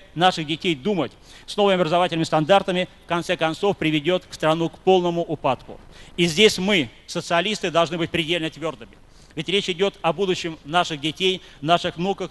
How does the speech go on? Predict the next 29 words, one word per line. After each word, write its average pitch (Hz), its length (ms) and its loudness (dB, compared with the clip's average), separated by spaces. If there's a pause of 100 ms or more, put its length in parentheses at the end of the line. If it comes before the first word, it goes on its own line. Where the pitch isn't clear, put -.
об 151 180 -4
их 180 140 -4
месте 170 300 -2
в 143 60 -8
жизни, 185 360 -6
о 175 100 2
будущем 175 440 -4
всей 165 200 -2
нашей 147 300 -2
страны. 131 460 -4 (420)
Надо 185 320 8
остановить 190 380 -2
бессмысленные 160 500 -4
реформы 175 380 -4
и 170 40 -2
направить 165 440 -2
высвободившиеся 147 680 -8
сре-, 139 200 -8
средства 180 480 -2 (160)
на 180 120 0
повышение 175 480 0
зарплаты 151 520 -2
учителям. 131 580 -10 (380)
Шестое. 156 500 -6 (480)
Наведение 196 420 2
порядка 185 360 0
в 165 40 -6
жилищно-коммунальном 156 680 -4
хозяйстве. 135 460 -10